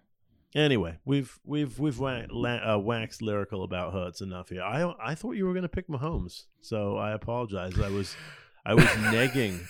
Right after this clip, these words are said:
Speaker 1: I was negging your choice before you even went, which was probably unsporting
Speaker 2: No, no,
Speaker 1: of
Speaker 2: no,
Speaker 1: me.
Speaker 2: no.
Speaker 1: But, uh,
Speaker 2: No, not at all.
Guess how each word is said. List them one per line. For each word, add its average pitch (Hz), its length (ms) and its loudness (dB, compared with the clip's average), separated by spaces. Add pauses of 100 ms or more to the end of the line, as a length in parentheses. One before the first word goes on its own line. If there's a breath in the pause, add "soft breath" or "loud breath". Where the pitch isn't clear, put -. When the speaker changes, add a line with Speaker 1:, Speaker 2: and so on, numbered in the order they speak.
Speaker 1:
I 104 100 2
was 104 200 0
negging 113 500 2
your 101 140 0
choice 113 460 2
before 101 340 0
you 95 180 2
even 95 220 -2
went, 95 240 -2
which 92 160 -10
was 101 100 -6
probably 107 480 0
unsporting 104 480 2
Speaker 2:
No, 277 120 8
no, 220 140 6
Speaker 1:
of 247 60 4
Speaker 2:
no, 240 80 2
Speaker 1:
me. 226 60 2
Speaker 2:
no. 202 280 0 (760 soft breath)
Speaker 1:
But, 95 400 -6
uh, 90 140 -4
Speaker 2:
No, 190 160 2
not 151 240 0
at 151 100 -4
all. 151 240 -2